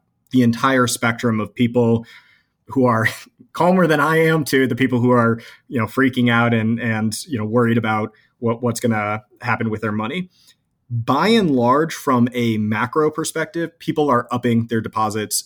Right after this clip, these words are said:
and, you know, a, a, a lot of M one is based on personalization and automation. And so people have recurring deposits every two weeks that drips into their custom soccer E T F portfolio. People are continuing that. Not many people have shut it off. People are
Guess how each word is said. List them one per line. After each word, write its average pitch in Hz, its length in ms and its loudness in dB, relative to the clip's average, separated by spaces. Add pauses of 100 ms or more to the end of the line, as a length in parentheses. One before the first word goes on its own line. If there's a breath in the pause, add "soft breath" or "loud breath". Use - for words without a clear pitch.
and, 110 400 -4
you - 80 -6
know, 98 120 -14
a, 147 240 0
a, 156 200 -2
a - 20 2
lot 160 220 2
of 147 220 0 (320 soft breath)
M 139 120 2
one 127 140 2
is 117 100 2
based 120 240 -2
on 117 140 0
personalization 117 640 0
and 110 120 -2
automation. 113 480 -4
And 170 120 -2
so 135 80 -2
people 127 280 -2
have 117 280 -2 (240 soft breath)
recurring 127 440 0
deposits 113 500 0
every 113 180 -2
two 113 200 -2
weeks 107 220 -2
that 107 260 -6 (240)
drips 147 340 -2
into 120 220 0
their 113 120 0
custom 107 380 -6
soccer 107 320 -4
E 95 100 -8
T 104 140 -10
F 98 160 -12
portfolio. 120 560 -12 (560)
People 170 460 2
are 120 480 2 (100)
continuing 127 480 0
that. 175 260 -4
Not 120 160 -2
many 123 120 2
people 117 260 -2
have 113 160 -2
shut 117 160 -2
it 110 80 -2
off. 123 320 -2
People 123 420 0
are 110 380 -2